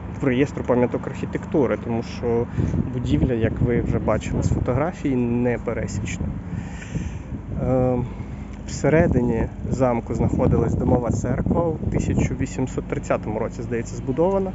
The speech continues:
Церква була мурованою, окремо одноярусною, з дерев'яною дзвіницею. Е, при церкві діяла школа грамоти для арештантів, то людей ще й старалися якось навчати грамоті. Е,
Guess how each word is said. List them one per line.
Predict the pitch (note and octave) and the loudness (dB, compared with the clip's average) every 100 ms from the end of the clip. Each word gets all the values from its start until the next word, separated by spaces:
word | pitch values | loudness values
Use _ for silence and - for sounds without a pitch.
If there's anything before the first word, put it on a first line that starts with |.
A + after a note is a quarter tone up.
| - - - - - | -8 -10 -8 -8 -4
Церква | - C#3+ C3+ | 0 2 4
була | B2 B2 A#2+ | 4 4 6
мурованою, | A#2+ D3 F#3 F3 E3+ D#3+ D#3+ C#3 - D3 A#2+ | 6 8 8 8 8 10 8 6 0 0 0
окремо | - C3 C3+ B2 | 2 6 6 6
одноярусною, | A2+ A#2 B2+ D#3 D#3 - C3+ | 4 4 4 4 4 4 2
з | |
дерев'яною | - B2 C3 C#3 B2+ | 4 4 6 6 4
дзвіницею. | A#2+ B2 G#2+ G2+ - G2+ - - - - - - - - - B2+ | 4 2 2 0 -4 -8 -8 -10 -10 -10 -10 -10 -10 -10 -6 2
Е, | B2+ B2 | 4 4
при | - | 4
церкві | D#3 G#3 G3+ D3+ C3+ | 4 4 4 2 2
діяла | D3+ D#3 C3 | 4 6 4
школа | - C#3+ C#3+ B2+ | 4 4 6 6
грамоти | C3+ C#3 C#3 B2+ - B2 | 6 8 6 4 4 4
для | A#2 A#2+ B2 C3 | 6 6 8 6
арештантів, | C3 C#3 - - - A#2 - - - - - - - - - - - - - | 4 2 2 2 2 2 2 2 2 0 -2 -4 -4 -4 -4 -4 -4 -4 2
то | A#2 A2+ A2 A2 A2+ A2 | 4 4 4 4 2 2
людей | A#2+ B2+ E3 | 2 2 2
ще | - C3 | 0 0
й | B2+ - - - - | 0 0 -6 -6 -4
старалися | - B2+ C3+ B2 B2 | 4 6 6 6 2
якось | A#2 - | 2 0
навчати | B2 - B2+ A#2+ | 0 2 2 2
грамоті. | A#2 A2 A2+ - - - - - - - - - - - C3+ | 0 0 0 -2 -4 -6 -6 -6 -4 -4 -6 -6 -6 0 6
Е, | C3 C3+ C3 | 8 10 10